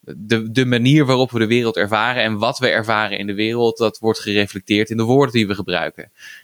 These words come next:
Eh, dus door naar die woorden te kijken, kunnen we volgens mij ook iets zeggen, eh, over hoe we erin zitten momenteel.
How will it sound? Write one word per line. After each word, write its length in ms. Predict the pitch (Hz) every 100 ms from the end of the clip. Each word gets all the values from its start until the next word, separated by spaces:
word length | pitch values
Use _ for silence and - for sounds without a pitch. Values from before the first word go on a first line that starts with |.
| _
Eh, 280 | 90 90 90
dus 160 | 101 95
door 180 | 110 104
naar 180 | 104
die 120 | 101 101
woorden 240 | 107 110
te 80 | 113
kijken, 320 | - 104 101
kunnen 220 | 101 104 101
we 80 |
volgens 260 | 98 107 104
mij 100 | 95
ook 100 | 95
iets 160 | 104 -
zeggen, 300 | 107 - -
eh, 340 | 101 95 95 104
over 380 | 98 98 95 - _ _ - _ _
hoe 220 | 123 123
we 120 | 120
erin 380 | 113 113 123 123
zitten 500 | 104 95 90 90 67
momenteel. 560 | 92 90 87 87 57